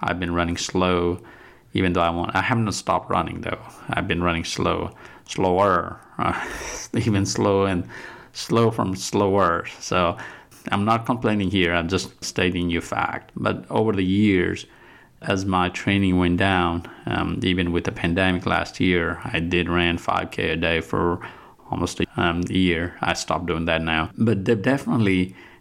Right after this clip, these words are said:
that whole thing is that I was not pushing myself hard enough, uh, speed-wise, distance-wise, training-wise. Maybe I, I did,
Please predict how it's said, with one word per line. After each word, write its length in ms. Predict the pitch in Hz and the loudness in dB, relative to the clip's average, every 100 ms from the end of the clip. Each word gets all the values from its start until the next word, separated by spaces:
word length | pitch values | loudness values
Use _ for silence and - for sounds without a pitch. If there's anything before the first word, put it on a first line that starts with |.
| _ | _
that 160 | 98 90 | 0 0
whole 260 | - 123 - | 0 -2 -2
thing 460 | - 92 87 85 - - - | -2 0 2 -2 -6 -16 -12
is 240 | - 90 - | -2 -2 0
that 340 | 90 87 - - - - _ - | 0 0 -4 -20 -20 -20 _ -2
I 100 | 107 | 0
was 120 | 98 | 0
not 280 | 98 90 - | -2 -4 -2
pushing 380 | - 113 90 90 | -2 -2 0 0
myself 420 | 82 - 92 82 | 0 0 -2 0
hard 300 | - 87 82 | 0 0 0
enough, 480 | 82 82 80 - - - - - - _ - | -2 0 0 -2 -14 -20 -20 -20 -20 _ -6
uh, 180 | - 95 | -2 0
speed-wise, 1080 | - - 101 92 90 87 82 82 80 - - - - 90 | -2 -2 2 4 4 4 2 2 0 -6 -12 -10 -4 0
distance-wise, 920 | 98 - 92 85 - 87 80 80 - | 0 0 -2 -4 0 2 2 -2 -6
training-wise. 840 | - 85 85 85 85 85 90 - - - - - _ | -2 0 0 2 2 0 -4 -10 -18 -20 -20 -20 _
Maybe 480 | - 95 90 87 85 - - | 0 4 6 4 2 -8 -12
I, 180 | - 85 85 | -4 -4 0
I 120 | 90 | -2
did, 400 | 85 95 90 87 | 2 2 2 0